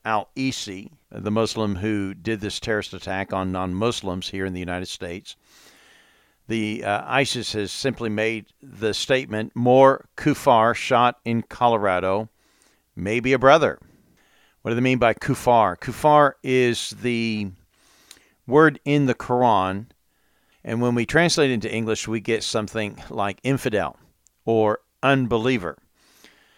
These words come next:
But basically, the word kuffar, it's a, it's a very strong derogatory, it's a curse word in a way. It means the filth,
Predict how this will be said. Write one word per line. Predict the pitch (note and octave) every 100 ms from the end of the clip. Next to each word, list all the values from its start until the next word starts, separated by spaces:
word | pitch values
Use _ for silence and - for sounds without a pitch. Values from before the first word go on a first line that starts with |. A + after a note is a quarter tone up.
| _ _ _ _
But | B2 A2+ -
basically, | D#3 F#3+ E3+ D3 B2 A#2+
the | G#2 G#2+
word | A#2+ A#2+ F#2+ -
kuffar, | - A#2+ - C3 B2 G2+ F2+ F2 - - - - _ -
it's | A#2 -
a, | B2+ A2 G#2+ -
it's | -
a | G2+
very | B2 D#3 A2+ F2+
strong | - - - C3 C3 B2+
derogatory, | G2+ G2+ F2 G#2+ B2+ G#2 G#2+ - A2 F#2+ F#2 G#2 _ _ _
it's | G#2 -
a | -
curse | - D#3+ -
word | B2 G#2+ F#2+
in | F2+
a |
way. | F#2 F2+ F#2+ F2+ - - _ _ -
It | A#2
means | C3+ B2+ -
the | A#2
filth, | - - - C#3+ G2 - - -